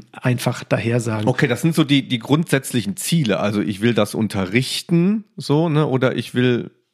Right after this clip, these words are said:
Speaker 2: irgendwas anderes damit machen, das können wir schon mal sagen. Aber
Speaker 1: Mhm.
Speaker 2: dieses Ziel unterrichten und das Education, das ist auch bundesweit sehr unterschiedlich, ne? Wir in Mainz zum Beispiel, wir haben festgehalten daran, dass diese Orientierung schon von Beginn an stattfinden soll. Das ist nicht überall so, ne? Man kann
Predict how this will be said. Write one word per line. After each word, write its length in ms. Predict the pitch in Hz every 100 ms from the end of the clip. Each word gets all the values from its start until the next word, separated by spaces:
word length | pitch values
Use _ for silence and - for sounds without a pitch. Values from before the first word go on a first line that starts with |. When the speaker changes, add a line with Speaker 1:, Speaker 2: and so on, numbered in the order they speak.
| -
Speaker 2:
irgendwas 240 | 123 120
anderes 240 | 104 95 92
damit 220 | 92 -
machen, 140 | 90
das 100 | 92
können 140 | - 120
wir 40 |
schon 140 | - 107
mal 60 |
sagen. 260 | 101 117 104
Aber 140 | 101
Speaker 1:
Mhm. 40 | 143
Speaker 2:
dieses 260 | 139 269
Ziel 240 | - 156 151
unterrichten 600 | 131 113 101 156 - 180
und 120 | 131
das 160 | 117 110
Education, 880 | - 120 - 110 - 110 131 156 156 - - - -
das 220 | 107 -
ist 180 | 160 -
auch 180 | 143
bundesweit 520 | - 147 143 - 123 -
sehr 120 | 117
unterschiedlich, 800 | 127 135 127 104 104 - 92 -
ne? 140 | 113
Wir 100 | 117
in 80 | 110
Mainz 280 | 101 104 123
zum 100 | 127
Beispiel, 380 | 120 120 117 104
wir 220 | 110 101
haben 260 | 107 107 107 - - - _
festgehalten 800 | - 143 - - 120 127 123 110
daran, 320 | 113 123 117
dass 140 | 107
diese 220 | 127 117 113
Orientierung 680 | 110 110 - 117 120 110
schon 220 | - 110 104
von 180 | 113 104
Beginn 280 | 98 135 117
an 140 | 101
stattfinden 540 | - 95 - 101 - 104
soll. 180 | 95
Das 160 | 95 -
ist 140 | -
nicht 120 | 101 92
überall 460 | 117 110 101 120
so, 280 | 104 92 92
ne? 180 | 95 117
Man 180 | 120 104
kann 460 | 113 113 113 -